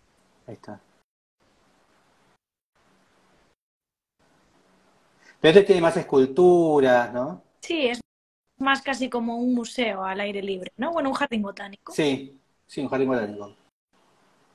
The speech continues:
Speaker 1: Es muy bonito.
Speaker 2: Mm.
Speaker 1: A ver si está la Sa-, la Saturnalia. Si la encuentro por acá. No.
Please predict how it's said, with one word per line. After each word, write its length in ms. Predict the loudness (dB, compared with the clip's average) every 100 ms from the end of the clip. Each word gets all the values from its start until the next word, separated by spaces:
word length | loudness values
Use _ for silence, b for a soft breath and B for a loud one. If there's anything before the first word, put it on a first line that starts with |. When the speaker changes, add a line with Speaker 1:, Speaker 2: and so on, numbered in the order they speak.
| _ _ _
Speaker 1:
Es 80 | -10
muy 120 | -6
bonito. 520 | -4 -4 -6 -6 -8 -10 _ _
Speaker 2:
Mm. 100 | -10 -10 -18 _ -20 -20 _ _ _ _ _ _ _ _ _ _ _ _ _ _ _ _ _
Speaker 1:
A 60 | 4
ver 80 | 4
si 60 | 4
está 140 | 4
la 80 | 4
Sa-, 260 | 4 2 -2 -6
la 120 | -4
Saturnalia. 1000 | -2 -4 -4 -6 -4 2 6 6 4 -2 -16 _ _ _ _ _ _ _ _ _ _ _ _ _ _ _
Si 80 | -8
la 80 | -6
encuentro 380 | -6 -6 -8 -6
por 80 | -4
acá. 280 | -4 -6 -12 _ _ _ _ _ _ _ _ _ _ _ _ _ _ _ _ _ -12
No. 180 | -12